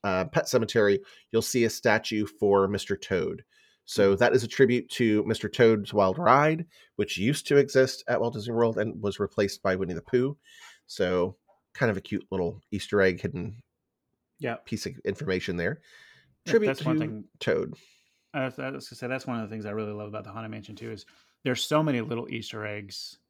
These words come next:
Speaker 2: that are pointed towards other things in Disney World. Um, you talked about Leota, you talked about, um, uh,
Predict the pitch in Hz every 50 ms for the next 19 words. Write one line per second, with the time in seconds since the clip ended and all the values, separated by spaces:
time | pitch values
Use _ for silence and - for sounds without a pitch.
0 | _ _ _ _ _ - 117 113 113 110 107 - - 110 110 110 107 104 104 104
1 | 101 101 _ _ _ _ _ - _ _ - - 131 131 110 123 110 - - -
2 | 120 117 113 110 98 95 - _ - - 123 117 117 113 107 98 _ _ - 127
3 | 117 110 110 107 104 104 104 98 - - - - 147 127 120 117 110 104 101 92
4 | 90 - 120 107 92 107 101 92 95 98 101 101 104 101 _ _ _ _ _ _
5 | _ - 110 110 107 104 101 98 101 104 101 - 113 107 101 - 113 107 110 104
6 | 104 104 104 104 104 104 101 98 92 101 101 95 - 110 110 113 - _ 117 110
7 | 104 104 101 101 101 98 98 98 - _ _ _ _ _ _ _ _ _ _ -
8 | _ _ _ _ _ - _ - 110 107 107 107 107